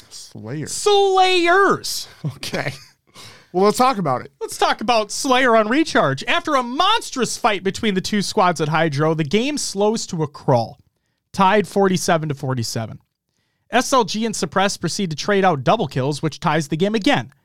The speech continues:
Speaker 2: at forty-nine forty-nine. And just as Quadrant leave camo to Native Red,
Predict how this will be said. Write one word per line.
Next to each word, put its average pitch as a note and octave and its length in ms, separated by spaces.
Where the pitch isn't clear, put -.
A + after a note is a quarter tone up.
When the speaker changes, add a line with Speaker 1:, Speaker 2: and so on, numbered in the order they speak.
Speaker 2:
at D3 120
forty-nine B2 520
forty-nine. A#2+ 580
And D3 160
just G#3 260
as A#3 120
Quadrant G#3 480
leave G3+ 240
camo G#3+ 380
to G#3+ 80
Native G#3 300
Red, C#3+ 360